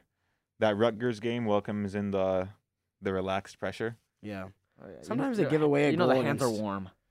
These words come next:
Speaker 2: Sometimes they give away, like, a goal against a not so great team.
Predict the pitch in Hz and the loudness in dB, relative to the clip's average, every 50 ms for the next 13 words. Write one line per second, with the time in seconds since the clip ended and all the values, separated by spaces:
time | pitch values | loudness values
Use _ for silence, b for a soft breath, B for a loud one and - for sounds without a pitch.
0 | _ _ _ - 156 180 196 190 165 139 131 131 127 123 123 123 120 113 110 104 | _ _ _ -10 -6 -4 -2 -2 0 0 0 0 0 0 0 0 0 0 -2 -4
1 | 110 101 98 107 104 104 107 104 98 98 98 - - 98 95 87 98 - 101 95 | -6 -6 -6 -6 -4 -4 -6 -6 -8 -10 -10 -10 -10 -10 -10 -10 -10 -10 -12 -10
2 | 95 101 95 90 - 101 101 98 92 92 | -10 -10 -10 -12 -12 -14 -12 -12 -14 -14